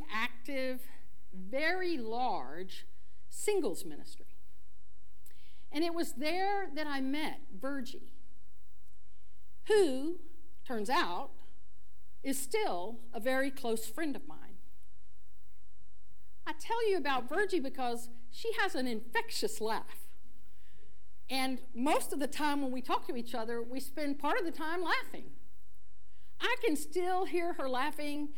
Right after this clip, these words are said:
as she talked about a radio ad. Now, I'm really aging myself there to talk about radio ads. In North Bryan,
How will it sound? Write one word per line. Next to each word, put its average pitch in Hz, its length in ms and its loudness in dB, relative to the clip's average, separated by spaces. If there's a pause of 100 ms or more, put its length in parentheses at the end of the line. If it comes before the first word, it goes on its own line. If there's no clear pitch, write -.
(140)
as 233 140 0
she 262 160 0
talked 440 360 0
about 277 300 0
a 220 80 0
radio 240 720 0
ad. 147 500 -2 (640)
Now, 208 380 -2 (100)
I'm 233 160 -2
really 254 200 2
aging 214 340 0
myself 175 420 0
there 175 160 0
to 170 80 -2
talk 185 220 -2
about 170 200 -2
radio 180 360 -2 (100)
ads. - 460 -2 (1600)
In 330 120 2
North 381 320 2
Bryan, 277 720 0